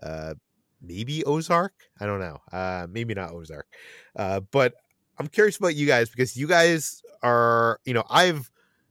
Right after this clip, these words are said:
done away with most of my physical media. I'm complete digital, which came to screw me last week when my, my internet was out for a whole day and I had nothing to do. <laughs>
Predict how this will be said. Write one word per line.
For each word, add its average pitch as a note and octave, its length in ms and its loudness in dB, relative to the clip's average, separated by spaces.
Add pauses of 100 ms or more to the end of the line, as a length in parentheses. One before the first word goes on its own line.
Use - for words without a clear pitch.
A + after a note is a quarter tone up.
(320)
done C#3+ 240 2
away A2+ 320 4
with F#2+ 200 -4
most G#2+ 200 -2
of - 60 -14
my G2+ 120 -2
physical G2 420 -8
media. D#2+ 440 -12
I'm A2 460 -4 (360)
complete A#2 480 -4 (160)
digital, B2 540 2
which G2+ 280 -4
came C3+ 280 -6
to G2+ 100 -10
screw C3+ 320 -2
me B2 240 0
last A2 320 0
week A#2 200 -2
when F#2+ 120 -6
my, G2 240 -6 (400)
my G#2+ 80 -2
internet B2 420 -2
was A#2+ 160 -2
out A2 220 0
for G2+ 140 2
a F#2 60 0
whole A2+ 220 2
day A2 240 2
and G#2 80 0
I F#2+ 60 -4
had F2 180 -8
nothing A2 340 -4
to G#2 100 -4
do. A2 360 -2
<laughs> - 40 -20